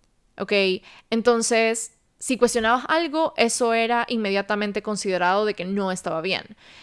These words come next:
Entonces, por ejemplo, todo el mundo estaba como encaminado como conejillo de India, así como en un culto. En un culto tú no puedes cuestionar lo que está pasando ahí dentro, porque eres considerado un peligro, porque eres considerado alguien que está anticulto,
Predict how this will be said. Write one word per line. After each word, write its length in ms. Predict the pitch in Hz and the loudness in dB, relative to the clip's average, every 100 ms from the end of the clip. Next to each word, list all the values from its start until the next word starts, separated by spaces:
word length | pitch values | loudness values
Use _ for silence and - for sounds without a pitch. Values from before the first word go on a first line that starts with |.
| - | -10
Entonces, 280 | 202 220 240 | -4 0 0
por 140 | - | 0
ejemplo, 540 | 220 208 208 220 220 220 | 0 0 -2 -2 -2 -2
todo 340 | _ 247 240 | _ 4 4
el 100 | 269 | 4
mundo 280 | 269 262 262 | -2 -2 -4
estaba 400 | 254 226 202 196 | -2 -2 -2 -2
como 200 | 202 190 | -4 -6
encaminado 720 | 214 226 247 254 226 190 185 | -4 -2 -2 -2 -2 -2 -2
como 180 | 185 196 | -4 -8
conejillo 400 | 185 185 185 202 | -6 -6 -2 0
de 80 | 185 | 0
India, 340 | 233 269 185 - | -2 -2 -4 -4
así 200 | 208 262 | -6 -4
como 160 | 311 302 | -6 -4
en 60 | |
un 120 | 262 214 | -4 -2
culto. 380 | 285 226 185 - | -4 -2 -2 -2
En 80 | |
un 160 | 220 277 | -4 -2
culto 240 | 311 294 | -2 -4
tú 80 | 311 | -6
no 180 | 262 254 | -6 -4
puedes 280 | 254 226 190 | -2 -2 -4
cuestionar 400 | 196 - 185 180 | -8 -6 -4 -4
lo 80 | 175 | -4
que 80 | |
está 180 | 170 180 | -6 -8
pasando 380 | - - 170 170 | -6 -8 -6 -6
ahí 80 | 175 | -6
dentro, 400 | 170 196 - 208 202 _ _ _ _ _ _ _ _ | -6 -10 -14 -16 -20 _ _ _ _ _ _ _ _
porque 220 | 214 214 | -2 0
eres 120 | 202 | -2
considerado 460 | 226 208 208 185 185 | -4 -2 0 0 0
un 100 | 180 | -2
peligro, 460 | 175 180 170 - - _ _ | -4 -4 -6 -10 -16 _ _
porque 160 | 196 | 0
eres 140 | 208 196 | 0 0
considerado 640 | 226 208 226 190 185 190 | -6 -4 -2 0 0 0
alguien 320 | - 185 190 226 | -2 -2 -4 -6
que 80 | |
está 360 | 208 - 185 - | -8 0 -2 0
anticulto, 800 | - 214 214 208 - 175 160 - | 0 0 0 -6 -4 -4 -4 -12